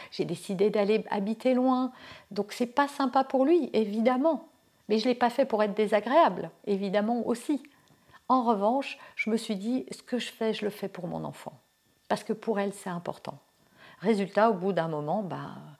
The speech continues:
les tensions sont retombées et on s'est bien entendu. Et pourtant, c'était pas le cas au début.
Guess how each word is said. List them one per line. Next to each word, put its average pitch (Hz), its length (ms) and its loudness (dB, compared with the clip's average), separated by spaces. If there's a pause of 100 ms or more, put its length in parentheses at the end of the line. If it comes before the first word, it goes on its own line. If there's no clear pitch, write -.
(200)
les 185 120 -2
tensions 180 420 -4
sont - 140 -10
retombées 160 640 -4 (280)
et 208 240 0
on 185 120 -6
s'est 165 180 -8
bien 170 220 -6
entendu. - 540 -10 (360)
Et 202 60 -6
pourtant, 254 320 -6
c'était 240 260 -8
pas 240 220 -6
le 233 60 -8
cas - 220 -8
au - 40 -10
début. 143 360 -14